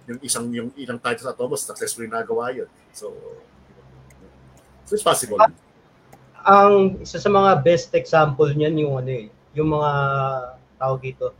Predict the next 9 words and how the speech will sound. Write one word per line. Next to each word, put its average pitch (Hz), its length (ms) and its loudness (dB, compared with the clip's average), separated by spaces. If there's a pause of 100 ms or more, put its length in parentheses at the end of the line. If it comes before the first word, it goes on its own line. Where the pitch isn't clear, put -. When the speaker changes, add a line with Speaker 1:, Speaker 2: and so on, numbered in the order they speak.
(140)
Speaker 2:
yung 139 160 -4
mga 180 160 4
printed 165 480 0
ano 143 180 -8
ng 143 220 -6
ano, 110 160 -20 (1120)
yung 139 140 -8
mga 143 200 -2 (300)
printed 147 840 0